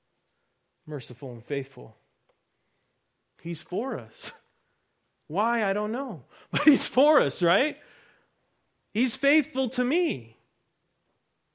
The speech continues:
Anybody here want to say you're faithful to him? I want to shout it, but it's not true all the <laughs> time, right? I want to say, "Christ, I want to be faithful to you," but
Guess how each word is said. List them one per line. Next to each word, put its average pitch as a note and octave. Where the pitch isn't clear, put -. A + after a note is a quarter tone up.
Anybody F#3+
here G3+
want G3
to D#3+
say E3+
you're E3+
faithful F3+
to D#3+
him? G#3+
I D#3
want A3+
to F#3
shout A3
it, F3
but D3
it's D3+
not G3
true C#4
all G#3+
the D#3
<laughs> -
time, A#3
right? E3+
I F3
want A3+
to G3+
say, G3+
"Christ, A#3+
I A3+
want A#3
to D#4+
be C#4
faithful A#3+
to B3
you," C#4
but G#3